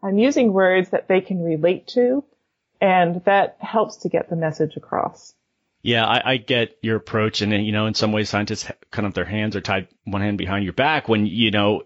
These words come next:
Speaker 2: that's just the nature of science. You know, you don't deal with absolute certainties. And I, my follow-up question for you, to put you on the spot, let's say you're sort of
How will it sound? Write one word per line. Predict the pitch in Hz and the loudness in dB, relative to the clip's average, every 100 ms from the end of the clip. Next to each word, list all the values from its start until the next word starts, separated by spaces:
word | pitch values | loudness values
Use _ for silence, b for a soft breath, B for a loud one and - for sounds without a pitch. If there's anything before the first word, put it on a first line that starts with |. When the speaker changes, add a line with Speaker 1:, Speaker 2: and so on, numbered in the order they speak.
| - | -8
Speaker 2:
that's | 123 - | -8 -4
just | - 110 | -2 -2
the | 90 | -2
nature | 95 95 92 | -4 -2 -4
of | |
science. | - 117 120 82 - - | -2 0 0 -2 -4 -4
You | 95 | -2
know, | |
you | 127 110 | 0 0
don't | 110 - | 0 0
deal | 113 | 0
with | 98 82 | 0 0
absolute | 85 - 90 85 - | -4 -4 -6 -6 -2
certainties. | 104 85 - 85 82 | -2 -2 -4 -4 -2
And | 87 85 - B B B | -2 -4 -8 B B B
I, | - 113 | -4 0
my | 120 120 | 0 2
follow-up | 143 190 202 - | 2 2 2 2
question | 120 104 101 - _ | -2 0 -2 -2 _
for | - - 107 | -18 -4 -2
you, | 101 98 101 | 0 0 -2
to | - - | -6 -4
put | 147 - | -4 0
you | 127 | -2
on | 82 82 | -2 -4
the | 78 | -6
spot, | - 92 95 104 | -6 -2 -2 0
let's | 131 156 | 0 0
say | - 165 170 | 0 0 2
you're | 175 113 101 | 4 2 2
sort | - 214 | -2 -2
of | 208 - | -2 -4